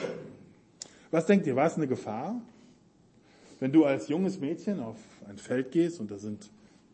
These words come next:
die braun gebrannten und schwitzenden Schnitter und da ist ein Mädchen drunter, ist das das ist eine Gefahr. Die Gefahr ist so groß, dass Boas sagt, „Ich habe ihnen geboten, dich nicht anzufassen.“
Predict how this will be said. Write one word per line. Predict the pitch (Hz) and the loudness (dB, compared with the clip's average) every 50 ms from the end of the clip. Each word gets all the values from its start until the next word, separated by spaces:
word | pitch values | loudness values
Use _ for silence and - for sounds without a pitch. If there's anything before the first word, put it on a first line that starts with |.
| _ - | _ -12
die | 104 98 95 95 | -10 -10 -10 -10
braun | 95 - 113 135 156 156 139 | -4 2 6 6 6 8 6
gebrannten | 131 113 107 107 123 135 156 147 147 135 | 4 2 4 4 4 2 2 2 0 2
und | 117 104 104 | 2 2 2
schwitzenden | - - 143 151 151 - - 156 139 120 117 | 0 2 2 2 2 2 0 0 2 2 2
Schnitter | 113 - - 139 143 147 - 185 160 123 | 0 0 2 2 4 4 6 4 4 4
und | 110 104 98 - - - - - - - - - - - - | 0 -2 -4 -6 -10 -16 -20 -20 -20 -20 -20 -20 -20 -12 -2
da | - 151 | 0 0
ist | 165 - | 0 2
ein | 175 208 214 196 | 4 6 8 10
Mädchen | 202 202 196 202 175 139 | 10 8 8 6 0 0
drunter, | 131 131 - - 165 180 202 208 190 | 0 0 0 0 0 0 0 0 0
ist | - - - | -2 -4 -6
das | 151 - - - - - _ _ _ _ _ _ _ _ - | -6 -8 -8 -16 -20 -20 _ _ _ _ _ _ _ _ -10
das | - 139 | -10 -6
ist | - | -6
eine | 165 143 | -4 -4
Gefahr. | 147 - - - 147 - 90 - - - - _ _ - _ - _ _ _ - - _ _ _ _ _ _ _ _ _ _ _ _ _ _ _ _ _ _ _ - | -4 -4 -4 -8 -8 -8 -10 -14 -20 -20 -20 _ _ -20 _ -20 _ _ _ -20 -20 _ _ _ _ _ _ _ _ _ _ _ _ _ _ _ _ _ _ _ 4
Die | 151 | 6
Gefahr | 160 170 - 196 202 208 196 | 6 6 8 8 8 8 8
ist | 175 165 202 | 8 6 6
so | 240 240 220 | 6 8 8
groß, | 165 139 135 147 170 - | 8 6 4 4 2 2
dass | - 147 - - | -2 -4 -4 -2
Boas | - 170 147 120 113 - | 0 0 0 0 -2 -4
sagt, | 113 104 123 151 - - - - - _ _ - - | -6 -6 -6 -8 -10 -14 -20 -20 -20 _ _ -20 -8
„Ich | - - | -2 0
habe | 151 147 156 | 2 2 2
ihnen | 151 156 147 | 0 0 0
geboten, | 143 139 123 156 180 196 190 135 127 | 0 2 4 4 4 4 4 0 -2
dich | 135 147 - - | -4 -4 -4 -4
nicht | 147 175 175 - - | -4 -4 -4 -4 -8
anzufassen.“ | 151 120 - - - - 82 87 - - | -10 -10 -12 -14 -16 -18 -20 -20 -20 -20